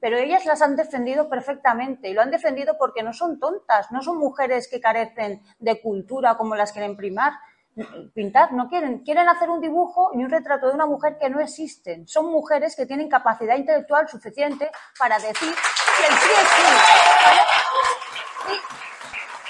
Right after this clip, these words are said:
es más, creo, creo, creo que habrá ¿Eh?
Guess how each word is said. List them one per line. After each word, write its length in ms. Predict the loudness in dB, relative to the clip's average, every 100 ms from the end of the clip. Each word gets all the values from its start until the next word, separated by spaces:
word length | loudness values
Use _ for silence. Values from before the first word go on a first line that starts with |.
| -4 2 2
es 80 | 0
más, 220 | -4 -8 -12 -12 -14 -14 -8
creo, 120 | -2 4 4 4 -2 -12 -16 -16 -16 -16 -18 -18 -18 -18 -16 -16 -16 -16 -16 -10
creo, 280 | 0 4 4 0 -12 -18 -18 -18 -18 -16 -16 -16 -20 -18 -18 -20 -20 -20 -20 -20 -20 _ _ -20 -20 -12
creo 300 | 2 6 8
que 60 | 8
habrá 420 | 8 8 6 4 _ _ -20 -20 -20 _ _ _ _ -20 -20 _
¿Eh? 140 | -10